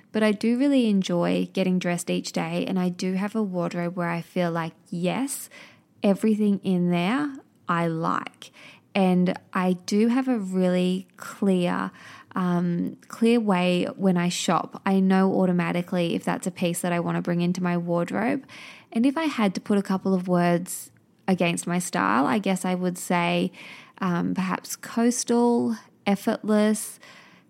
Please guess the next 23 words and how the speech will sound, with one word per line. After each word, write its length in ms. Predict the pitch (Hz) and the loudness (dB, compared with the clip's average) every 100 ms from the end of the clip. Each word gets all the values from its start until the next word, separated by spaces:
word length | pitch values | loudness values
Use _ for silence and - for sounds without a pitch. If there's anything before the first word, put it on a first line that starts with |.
| _ | _
casual, 1120 | - - 214 214 220 214 208 202 202 208 214 196 - _ | -10 0 0 2 0 0 2 2 2 2 0 -2 -14 _
clean, 880 | - - 208 208 208 202 208 202 196 | -18 -6 -2 0 2 2 2 2 0
feminine, 920 | - - - - 202 226 277 339 359 339 | -2 -20 -20 -2 0 2 2 0 -2 -2
maybe. 480 | 285 294 311 349 381 - - - | 0 2 2 0 -4 -8 -20 -12
I 120 | 208 | -2
would 120 | 202 196 | 0 2
mix 300 | 196 196 - | 0 -2 -2
those 320 | 190 190 196 | 2 2 0
together, 560 | 220 208 214 240 - 349 - - - _ | -2 0 0 0 -2 -6 -14 -20 -20 _
and 160 | 220 214 | 0 4
they 200 | 214 262 | 4 2
kind 280 | 262 262 254 | 2 2 4
of, 320 | 247 226 202 - | 4 2 -2 -4
um, 640 | 190 180 175 180 - - - _ _ _ - 240 | 0 0 0 -2 -4 -6 -14 _ _ _ -18 0
dictate, 560 | 233 220 - 190 170 - | 0 0 -2 -2 0 0
I 80 | 180 | 0
guess, 420 | 175 175 - - | 0 -2 -4 -4
what 140 | 202 | 0
I 120 | 185 | 0
introduce 600 | - 185 190 185 180 180 | 0 -2 -2 -2 -2 -4
into 280 | - 185 180 | -2 -2 0
my 200 | 180 175 | -2 -4
wardrobe. 640 | - - - - - - | -6 -6 -8 -8 -8 -10